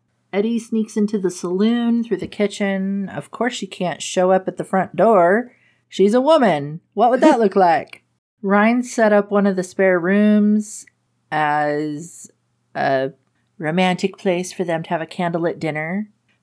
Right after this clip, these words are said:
But this dinner soon turns into kissing, making out, fingering. She orgasms,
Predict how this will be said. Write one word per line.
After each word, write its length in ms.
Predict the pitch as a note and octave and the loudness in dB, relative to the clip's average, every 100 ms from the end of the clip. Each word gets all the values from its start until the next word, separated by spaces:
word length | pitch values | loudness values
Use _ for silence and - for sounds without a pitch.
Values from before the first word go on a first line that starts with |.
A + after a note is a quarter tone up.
| - | -2
But 180 | E3+ D#3 | 0 2
this 220 | G3 F#3+ | 0 2
dinner 380 | G3+ G3+ F#3 F3+ | 2 4 2 0
soon 360 | - F#3 F3+ | -4 -6 -4
turns 260 | F3 F3+ D#3 | -4 -6 -4
into 200 | D#3 D#3 | -6 -8
kissing, 680 | - F#3 E3+ F3+ D#3+ D#3+ D#3 | -4 -2 -2 -4 -6 -8 -8
making 380 | D#3 D#3 D3+ D3 | -8 -8 -10 -6
out, 720 | C#3+ C#3 C3+ C3+ C3+ C3 B2+ _ _ _ | -4 0 2 2 2 0 -4 _ _ _
fingering. 1300 | - F3 D#3+ D#3 D3+ D3 D3 C#3+ C#3+ C#3+ C#3+ D#3 E3+ _ _ _ _ | -6 -6 -4 -6 -8 -8 -10 -12 -12 -12 -10 -10 -14 _ _ _ _
She 360 | - A3 A#3+ A#3+ | -6 -2 -2 0
orgasms, 1000 | D3+ F3 G3 G#3 B3 C4+ C#4 D4+ - | 0 0 2 0 0 -2 -4 -10 -16